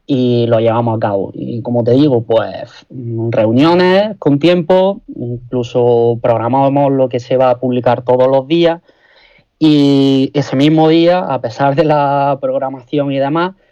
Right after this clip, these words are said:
siempre está la típica idea que se te ocurre, eh, eh, que ves que puedes mejorar, eh,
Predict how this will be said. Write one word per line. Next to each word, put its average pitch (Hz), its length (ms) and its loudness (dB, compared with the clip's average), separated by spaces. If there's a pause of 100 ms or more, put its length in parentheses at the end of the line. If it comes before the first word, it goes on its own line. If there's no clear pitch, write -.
(120)
siempre 135 320 -4
está 139 400 0
la 131 180 -2
típica 135 420 -2
idea 131 260 0
que 127 80 -4
se 131 140 -8
te 135 100 -4
ocurre, 190 640 0
eh, 120 600 0 (500)
eh, 135 200 2
que 123 120 0
ves 127 120 0
que - 120 -4
puedes 131 200 2
mejorar, 127 720 2
eh, 127 460 -2